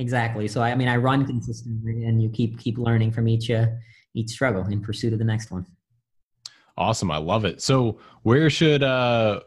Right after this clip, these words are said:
Speaker 2: where, where can we direct the listeners' attention to? Where should they find you online? What should, you know, what, how can they support you?
Speaker 1: So, uh, uh, the book is available on Amazon and Kindle, Audible, paperback, and all the profits, as I mentioned, go to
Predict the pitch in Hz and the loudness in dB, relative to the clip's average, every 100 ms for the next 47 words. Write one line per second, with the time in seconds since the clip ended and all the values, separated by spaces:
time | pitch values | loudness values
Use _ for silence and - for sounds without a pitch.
0 | _ _ _ _ 120 131 120 127 139 131 | _ _ _ _ 2 4 4 6 6 6
1 | 113 107 110 104 - 101 101 - 98 90 | 4 4 2 -2 -2 0 0 0 0 -2
2 | 87 92 90 - 82 87 95 110 98 90 | -2 -2 -4 -4 -2 -2 0 0 0 0
3 | 95 92 90 85 82 82 82 85 90 82 | -2 -2 -2 -2 -4 -4 -4 -4 -6 -6
4 | - - - _ _ 90 76 76 82 - | -10 -18 -20 _ _ -12 -10 -10 -12 -16
5 | _ _ _ _ - 98 101 104 95 87 | _ _ _ _ -10 -6 -2 0 0 -2
6 | - 78 82 80 69 - - _ _ _ | -6 -10 -10 -10 -12 -16 -20 _ _ _
7 | _ _ - _ _ _ _ - 135 139 | _ _ -20 _ _ _ _ 0 2 2
8 | 131 131 123 113 113 113 135 151 147 139 | 2 2 4 2 2 2 2 4 4 4
9 | 127 131 127 135 131 135 110 117 120 113 | 4 4 4 2 2 0 2 2 2 2
10 | 120 117 110 110 113 117 110 104 107 110 | 2 2 0 2 4 4 4 0 0 0
11 | 113 120 113 110 113 113 113 104 120 113 | 0 -2 0 2 2 0 -2 -2 0 0
12 | 113 117 110 113 117 110 107 107 110 107 | 0 0 0 -2 -2 0 0 -2 -2 0
13 | 107 101 | 0 0